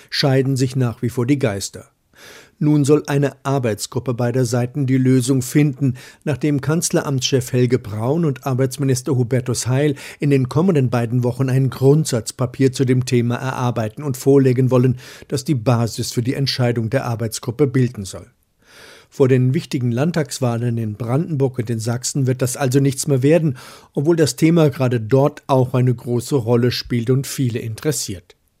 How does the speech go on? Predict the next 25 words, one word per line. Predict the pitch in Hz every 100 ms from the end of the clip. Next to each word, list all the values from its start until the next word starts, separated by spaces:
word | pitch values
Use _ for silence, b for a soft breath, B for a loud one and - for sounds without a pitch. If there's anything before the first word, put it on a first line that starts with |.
| B B B B -
Stattdessen | 156 127 143 - 143 127 B
will | 160
die | 147 139
Koalition | 147 143 135 147
in | 151 -
anderen | 151 139 120 110
Fragen | - 110 107 139 127
Handlungsfähigkeit | 127 131 123 - 127 117 - 113
beweisen. | 147 123 110 98 - - _ _
So | - 139
sollen | 117 131 127 131
die | 131
Regelungen | 113 143 160 147 127
zur | - 131
Mietpreisbremse | 135 196 - 104 101 104 - 123 131 131 127 B B
um | - 123
weitere | 123 127 120
fünf | - - 147 127
Jahre | 131 113 113
bis | 113 127
zum | -
Jahr | 131 120 120
zweitausendfünfundzwanzig | 123 123 120 139 127 196 165 135 127 117 - 127
verlängert | 143 147 151 127
werden. | 135 101 -